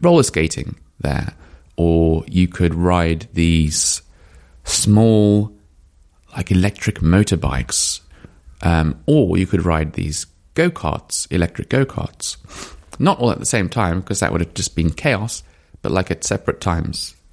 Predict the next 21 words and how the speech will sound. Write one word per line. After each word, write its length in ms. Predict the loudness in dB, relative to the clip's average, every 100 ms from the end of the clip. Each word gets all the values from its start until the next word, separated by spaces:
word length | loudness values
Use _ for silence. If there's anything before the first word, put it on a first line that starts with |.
| -4
Um, 360 | 0 0 0 -4 -14 -20 -20 -20 -20 -20 -20 -20 -20 -20 _
and 180 | 4 6
then 220 | 6 6
in 120 | 6 4
addition 440 | 4 2 4 2
to 140 | 4 4
all 140 | 6
of 120 | 4
this, 300 | 2 2 2
they 120 | 0
had 180 | 2 2
all 160 | 4 2
of 100 | 2
these, 400 | 4 4 2 2
like, 320 | 0 0 -16 _ _ _ _ _ _ -12 -2
I 140 | 2
don't 180 | 4 6
know, 300 | 6 6 2 -8 -2
almost 420 | 4 6 4 2 0
like 160 | 0
attractions, 920 | 0 -2 -4 -2 -2 -2 -2 -4 -6